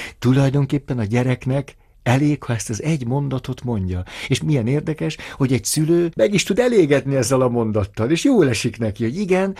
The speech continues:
a gyereke nem tekintette pusztán csak magától értetődő természetességnek azt, hogy ez megtörténik, hanem egyetlen mondattal elismerte, hogy ő most tényleg kapott valamit.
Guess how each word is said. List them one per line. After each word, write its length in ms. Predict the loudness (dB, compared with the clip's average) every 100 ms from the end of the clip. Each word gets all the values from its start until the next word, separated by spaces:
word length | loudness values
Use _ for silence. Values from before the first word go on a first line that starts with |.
| -12
a 100 | -6
gyereke 560 | -2 0 0 -2 -4 -4
nem 280 | 0 2 2 -2
tekintette 720 | 0 0 0 -2 -2 -4 -6
pusztán 720 | -6 -2 0 0 0 0 0
csak 220 | -2 -6 -2
magától 600 | 0 0 0 -2 -2 0
értetődő 640 | 0 0 -4 -2 -2 -2
természetességnek 1160 | 0 0 2 2 2 -2 -4 -6 -4 -4 -4 -4
azt, 420 | -4 -4 -6 -10 -2
hogy 180 | 0 0
ez 140 | 0
megtörténik, 760 | -2 -4 -2 -4 -2 -4 -4 -2
hanem 200 | 0 0
egyetlen 540 | 0 2 0 0 -4
mondattal 460 | -2 -2 -2 -2 0
elismerte, 580 | 0 0 0 -4 -2
hogy 140 | 0 2
ő 100 | 0
most 220 | 0 -4
tényleg 560 | -2 0 0 -2 -4 -4
kapott 500 | -2 -2 -2 -4 -6 -2
valamit. 720 | 0 2 0 0 -4 -8